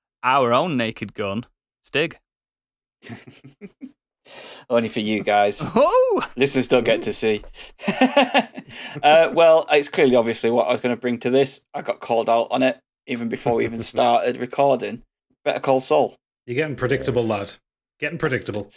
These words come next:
Speaker 2: I don't even care, because it's, in my opinion, the best spin-off show ever. Um,
Speaker 3: Yeah.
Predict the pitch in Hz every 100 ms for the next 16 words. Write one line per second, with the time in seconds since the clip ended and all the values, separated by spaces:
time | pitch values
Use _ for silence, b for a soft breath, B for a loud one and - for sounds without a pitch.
0 | - _ - 123 156 110 107 107 135 139
1 | 110 - - 110 107 - - - _ 123
2 | - - - - - 123 131 120 107 101
3 | 98 104 123 _ 107 - 120 - - -
4 | - 113 92 - - 101 98 - 117 80
5 | - _ _ B B - 110 110